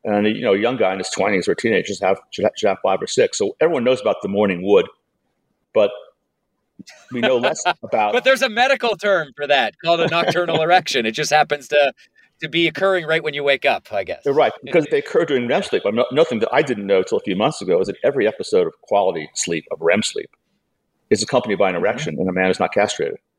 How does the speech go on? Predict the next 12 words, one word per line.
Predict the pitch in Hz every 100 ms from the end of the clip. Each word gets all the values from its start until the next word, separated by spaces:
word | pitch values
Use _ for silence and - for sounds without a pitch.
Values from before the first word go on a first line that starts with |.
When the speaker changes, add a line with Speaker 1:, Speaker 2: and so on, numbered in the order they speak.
| _ _ _ _ _
Speaker 1:
Well, | - 113 - - - -
and | 117
that | 117
they, | - 214
that | - 107
a, | 101 92 92
uh, |
Speaker 2:
That's | 87 95
wild. | 117 156 87 - _ _ _ -
Speaker 1:
Yeah, | 139 113 -
so | - 143
you're, | 165